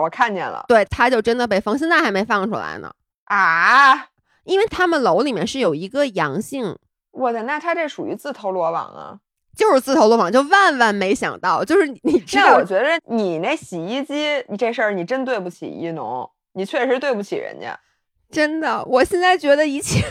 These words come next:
Speaker 2: <laughs>
Speaker 1: 这样吧，一农啊，你听到这儿，你先别着急生姥爷的气，先别着急删他微信，你先听听我们在上海。<laughs> 别
Speaker 2: 对，
Speaker 1: 别
Speaker 2: 对，一农，其实我救了你，我跟你讲。
Speaker 1: <laughs> 对，对，对，对，对，对，你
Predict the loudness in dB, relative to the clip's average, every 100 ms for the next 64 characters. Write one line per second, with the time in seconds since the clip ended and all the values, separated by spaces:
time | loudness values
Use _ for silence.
0 | -8 -20 -20 _ 4 4 4 2 -2 -6
1 | _ 0 2 4 2 2 0 -4 _ -6
2 | -2 0 0 0 -2 -4 -2 0 0 0
3 | -2 -6 -6 -8 -8 -6 -8 -8 -6 -2
4 | 0 2 2 2 0 0 -2 0 0 -2
5 | -4 -2 -2 -2 0 0 0 2 2 4
6 | 4 4 6 2 2 -2 -14 -18 _ -8
7 | 0 0 0 _ -20 -4 2 4 6 6
8 | 4 4 2 0 -2 0 2 2 2 0
9 | 2 4 2 4 4 6 4 2 0 2
10 | 2 4 4 4 2 2 4 4 4 2
11 | 2 2 2 2 0 0 -2 0 0 0
12 | -2 -2 -4 _ -16 -14 -6 -2 -2